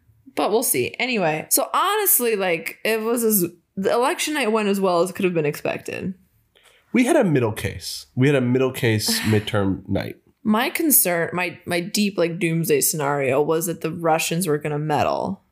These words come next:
Speaker 1: And I do think that they probably meddled with some Senate elections because it's easier to do that there.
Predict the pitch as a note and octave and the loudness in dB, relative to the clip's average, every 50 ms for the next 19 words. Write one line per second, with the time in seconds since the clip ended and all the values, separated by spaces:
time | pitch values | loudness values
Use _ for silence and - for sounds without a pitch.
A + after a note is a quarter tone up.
0 | _ - F#3+ F#3+ F#3 F#3 F#3 F#3 - C#4 D4+ G4+ F4 C#4+ A3 G3 G3 F3+ F3 F3 | _ -6 -4 -2 -2 -4 -2 -2 -2 0 2 0 0 0 0 0 0 0 -2 -2
1 | - G3+ F3+ - F3 F3+ F3 E3+ E3 D3+ D3+ D#3 D#3 D#3 E3+ - - D3+ E3 - | -2 -2 0 0 2 2 2 2 2 2 2 2 2 2 0 0 0 0 -2 -2
2 | D#3 D#3+ D#3+ D#3 D#3+ F3 F#3+ G3+ G3 - - G#3 G#3+ A3+ G#3 E3+ E3+ E3 G3 D3+ | -2 -2 -2 0 0 0 0 -2 -4 -4 -4 -2 -2 -2 0 0 0 -2 -2 -6
3 | D3 D3+ - - D3+ D#3 D3+ - D3+ D3 D#3+ D3 - D3+ D#3 D#3+ E3+ G3+ G#3 A3 | -4 -4 -4 -2 -2 0 0 0 -2 -2 -4 -6 -4 -4 -4 -2 -2 -2 -2 -2
4 | A3 G#3+ - A#3+ A#3+ B3 B3 B3+ C#4 C#4 | -4 -4 -2 -2 -2 -2 -2 -4 -6 -8